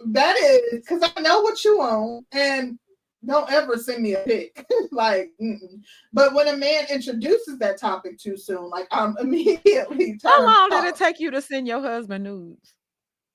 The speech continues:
Speaker 1: I've never sent my husband nudes. I've never sent my husband nudes.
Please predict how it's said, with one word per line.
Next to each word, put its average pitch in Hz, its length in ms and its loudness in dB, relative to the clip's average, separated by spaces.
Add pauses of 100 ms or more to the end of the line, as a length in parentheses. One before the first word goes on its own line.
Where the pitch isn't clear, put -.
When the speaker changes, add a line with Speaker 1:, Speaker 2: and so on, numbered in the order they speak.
(200)
Speaker 1:
I've 269 240 2
never 254 220 -6
sent 240 200 -14
my 214 120 -8
husband 208 380 -8
nudes. 185 280 -16 (2250)
I've 220 220 -4
never 247 420 -4
sent 277 300 -12
my 220 160 -10
husband 208 440 -10
nudes. 185 340 -14